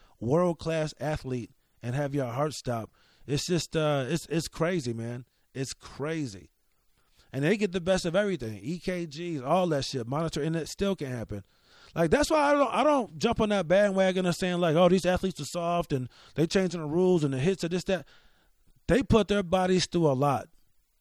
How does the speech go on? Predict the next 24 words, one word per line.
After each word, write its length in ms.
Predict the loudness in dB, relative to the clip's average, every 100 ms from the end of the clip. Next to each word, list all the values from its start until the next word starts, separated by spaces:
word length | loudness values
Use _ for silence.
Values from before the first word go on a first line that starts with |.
| _ _ _ _ _ _ _ _ _
That 120 | 0
dude's 160 | 4 4
only 180 | 4 0
twenty-four 480 | -2 -6 -4 -4
years 240 | -2 -2 -2
old, 220 | -2 -2
man. 280 | -4 -6 -8 -14 -20 _ _ _ _ -8
They 100 | -4
put 180 | 0 0
their 120 | 0
bodies 380 | -2 0 2 0
through 200 | -2 -2
a 0 |
lot. 320 | -2 -2 -6 -10 _ _
And 380 | -2 0 0 -4 -10 -2
I 160 | 2 2 _ _ _ _
think 280 | -4 -2 0
people 300 | 0 2 2
are 140 | 2
really 320 | 4 2 2 2
starting 480 | 2 2 2 -2
to, 260 | -2 -2 -4 -2
to 120 | 0
realize, 640 | 0 2 2 2 0 -2